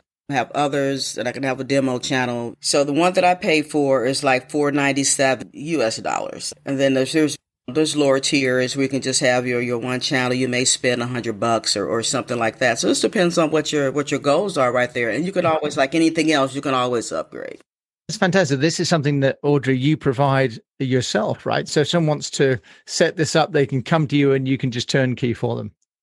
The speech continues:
Speaker 1: Yeah.
Speaker 2: Nice. And then what about the audience, Audrey? Because
Speaker 1: Mm.
Speaker 2: we all know that creating content, whilst difficult, is not necessarily the hardest part of any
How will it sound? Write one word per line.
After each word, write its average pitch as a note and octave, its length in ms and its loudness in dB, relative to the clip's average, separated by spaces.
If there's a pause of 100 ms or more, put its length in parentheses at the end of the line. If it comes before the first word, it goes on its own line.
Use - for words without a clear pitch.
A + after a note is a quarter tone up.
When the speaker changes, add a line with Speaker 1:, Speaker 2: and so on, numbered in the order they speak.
(200)
Speaker 1:
Yeah. - 160 -20 (320)
Speaker 2:
Nice. F3 440 2
And F3 180 2
then F#3+ 160 0 (100)
what A3+ 400 -4
about F#3 460 0
the D#3+ 180 0 (100)
audience, C3 640 0 (420)
Audrey? B2 340 0
Because C3 360 0
Speaker 1:
Mm. C#3+ 80 -14 (360)
Speaker 2:
we D#3 200 4
all F3 200 4
know B2+ 420 2
that C3+ 340 0 (300)
creating C#3+ 340 2
content, C3 580 0 (160)
whilst B2 360 0
difficult, C3 560 0
is A#2 100 0
not B2+ 180 2
necessarily B2+ 460 0
the A2+ 120 2
hardest B2 520 -2
part B2 380 0
of A2+ 200 -4
any C#3+ 380 2